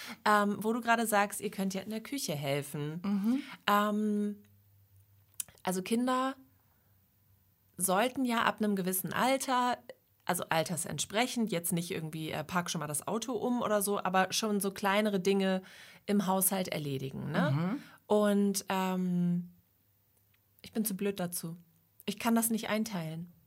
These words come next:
Speaker 1: Ich krieg die Krise. Ich bin, weißt du
Speaker 2: Sag mal ein Beispiel.
Speaker 1: Also, ähm, gut, dass die Kinder vielleicht so ihre eigenen Zimmer irgendwie einigermaßen in Ordnung halten müssen,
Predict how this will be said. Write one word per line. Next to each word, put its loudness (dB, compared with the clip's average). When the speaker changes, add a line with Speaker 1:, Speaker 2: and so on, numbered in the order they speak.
Speaker 1:
Ich -4
krieg -4
die -4
Krise. -2
Ich 0
bin, 0
weißt 4
du -2
Speaker 2:
Sag 4
mal 4
ein 4
Beispiel. 4
Speaker 1:
Also, 8
ähm, 4
gut, 0
dass 2
die -4
Kinder 2
vielleicht 0
so -2
ihre -2
eigenen 2
Zimmer -2
irgendwie -4
einigermaßen 0
in -4
Ordnung 0
halten -2
müssen, -2